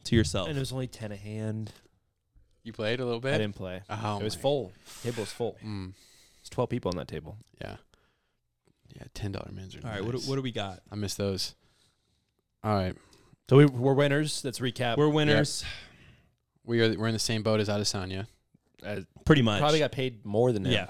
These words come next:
Speaker 1: we
Speaker 3: At
Speaker 1: make more than
Speaker 3: least,
Speaker 1: he
Speaker 3: yeah.
Speaker 1: does now.
Speaker 3: Couple
Speaker 2: Probably paid
Speaker 3: hundred
Speaker 2: more
Speaker 3: each.
Speaker 2: than him.
Speaker 3: Yeah. Um, and then we, well, you lost at pool.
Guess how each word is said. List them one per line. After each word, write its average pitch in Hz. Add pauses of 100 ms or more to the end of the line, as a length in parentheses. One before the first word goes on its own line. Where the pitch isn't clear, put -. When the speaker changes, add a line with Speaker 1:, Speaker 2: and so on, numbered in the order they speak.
Speaker 1:
we 123
Speaker 3:
At 117
Speaker 1:
make 110
more 104
than 107
Speaker 3:
least, 104
Speaker 1:
he 107
Speaker 3:
yeah. 98
Speaker 1:
does 101
now. 98
Speaker 3:
Couple 101
Speaker 2:
Probably 107
paid 104
Speaker 3:
hundred 104
Speaker 2:
more 107 (100)
Speaker 3:
each. 98
Speaker 2:
than 95
him. 90 (440)
Speaker 3:
Yeah. 92 (1000)
Um, 101 (300)
and 110
then 113
we, 117 (440)
well, 117
you 151
lost 117
at 101
pool. 101